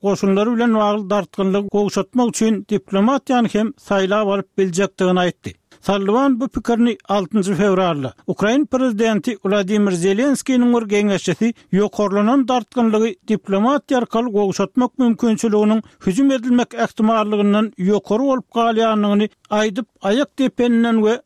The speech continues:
daşary işler ministri Dmitri Kuleba apokaliptik çaklamalara ananmallyk barada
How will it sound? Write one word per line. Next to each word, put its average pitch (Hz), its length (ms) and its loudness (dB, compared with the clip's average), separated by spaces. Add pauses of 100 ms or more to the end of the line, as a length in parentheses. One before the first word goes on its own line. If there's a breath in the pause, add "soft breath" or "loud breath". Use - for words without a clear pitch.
(120)
daşary 202 380 0
işler 247 300 0
ministri 226 640 0 (100)
Dmitri 226 480 0
Kuleba 240 640 0 (180)
apokaliptik 208 1000 -2
çaklamalara 220 840 0 (100)
ananmallyk 208 640 0
barada 226 460 0